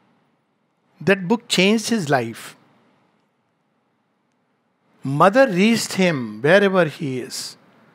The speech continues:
If we have the call and the sincerity, she will come wherever we are.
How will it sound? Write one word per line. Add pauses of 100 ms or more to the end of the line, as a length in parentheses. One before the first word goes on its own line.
(340)
If
we
have
the
call (800)
and
the
sincerity,
she
will
come
wherever
we
are.